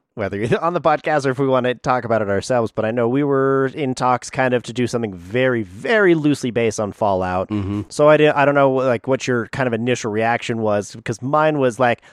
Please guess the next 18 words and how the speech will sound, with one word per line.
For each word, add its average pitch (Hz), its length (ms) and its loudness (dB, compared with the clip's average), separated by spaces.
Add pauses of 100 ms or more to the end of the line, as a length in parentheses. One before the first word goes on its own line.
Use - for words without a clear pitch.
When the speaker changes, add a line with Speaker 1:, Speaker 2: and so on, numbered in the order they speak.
(280)
Speaker 1:
"Ah, 160 120 -10 (100)
damn 190 240 -2
it." - 180 -4 (220)
Speaker 2:
<laughs> 131 160 -4
Yeah. 160 480 2 (180)
Speaker 1:
<laughs> - 1120 -4
Speaker 2:
I 220 100 -2
mean, 220 320 0 (840)
Fallout 214 300 2
doesn't 143 320 0 (140)
own 127 320 0
the 110 100 -2
post-apocalypse. 107 1200 -6 (320)
Speaker 1:
True. 95 240 -8
Speaker 2:
You 110 180 -2
know, 87 320 -8 (360)
Speaker 1:
True. 92 200 0
Speaker 2:
um, 87 280 -4